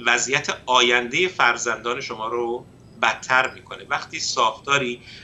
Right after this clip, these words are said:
منابع آب و منابع غذایی شما رو در آینده داره از بین می‌بره، از همین الان.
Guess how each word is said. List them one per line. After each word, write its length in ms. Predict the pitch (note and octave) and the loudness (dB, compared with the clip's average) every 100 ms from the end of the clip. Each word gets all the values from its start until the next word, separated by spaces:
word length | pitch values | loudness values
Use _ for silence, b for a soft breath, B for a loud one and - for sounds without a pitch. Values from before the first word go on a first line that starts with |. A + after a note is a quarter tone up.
| B | B
منابع 720 | C3+ D3 D#3 D3+ D3 F#3+ G3+ G3 - | 0 4 6 6 6 6 4 2 2
آب 360 | D3 E3+ - - | 6 6 4 2
و 100 | B2+ | 2
منابع 680 | B2 B2+ B2 B2 E3+ F#3 F#3+ - - | 2 0 0 0 -2 -2 -4 -10 -2
غذایی 500 | B2+ B2 C3+ F3 G3+ | 0 2 0 2 2
شما 220 | D3+ D3+ | 2 4
رو 80 | E3+ | 6
در 240 | D3 C#3+ C3+ | 4 2 2
آینده 420 | B2 B2 B2+ D#3+ | 4 4 2 0
داره 220 | C#3+ E3 | -2 2
از 260 | C3 A#2+ B2 | 2 0 0
بین 220 | D#3+ F3 | 0 2
می‌بره، 280 | F3 F3 C#3+ | 2 4 4
از 120 | - | 0
همین 260 | E3 F3+ D#3+ | -4 -6 0
الان. 580 | C3 B2+ - C#3 G2+ | 2 2 0 0 0